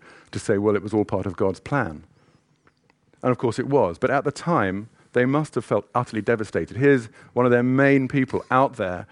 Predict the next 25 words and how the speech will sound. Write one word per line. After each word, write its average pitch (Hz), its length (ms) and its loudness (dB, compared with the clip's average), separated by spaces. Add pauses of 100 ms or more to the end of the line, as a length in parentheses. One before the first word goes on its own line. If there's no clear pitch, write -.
spreading 151 540 0
the 139 80 4
news 101 520 -2 (640)
exactly 127 440 -2
as 113 100 -2
Jesus 110 280 -2
commanded 117 500 -2
them 90 180 -12
to, 82 280 -8 (460)
and 107 140 -2
yet 107 220 0
now 104 320 -2
dead. 101 320 -2 (440)
<clears throat> 190 380 -2 (1600)
And 135 100 4
in 139 80 6
addition, 123 400 2
we're 104 80 2
told 113 320 0
that 110 160 -2
Saul 120 300 2
was 117 180 -2
ravaging 123 600 0
the 98 40 -4
church. 95 520 -2